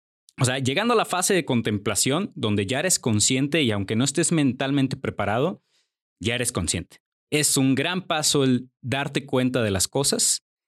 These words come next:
y a partir de ahí es un proceso de cambio, ¿ok? Ya tienes una guía, la cual te acabo de compartir, y sobre eso sí quiero que vayas realizando el cambio, ¿va?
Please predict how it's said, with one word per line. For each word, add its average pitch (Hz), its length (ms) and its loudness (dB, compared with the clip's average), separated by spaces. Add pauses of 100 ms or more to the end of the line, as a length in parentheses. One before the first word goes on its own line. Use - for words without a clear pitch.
(160)
y 117 120 4
a 117 160 -2
partir 135 360 0
de 175 80 4
ahí 185 420 0 (180)
es 135 260 0
un 139 180 4
proceso 120 720 0
de 104 120 -4
cambio, 85 420 -8 (100)
¿ok? - 220 -6 (720)
Ya 143 380 0
tienes 151 340 2
una 147 180 0
guía, 180 540 0 (240)
la 107 200 -2
cual 127 180 0
te 123 80 -4
acabo 123 260 -2
de 120 80 0
compartir, 156 720 0
y 135 120 0
sobre 120 480 0
eso 247 400 -2 (120)
sí - 380 -2
quiero 170 480 0 (480)
que 110 140 -2
vayas 107 320 0
realizando 95 400 -2
el 82 80 -8
cambio, - 300 -8 (340)
¿va? 143 260 -4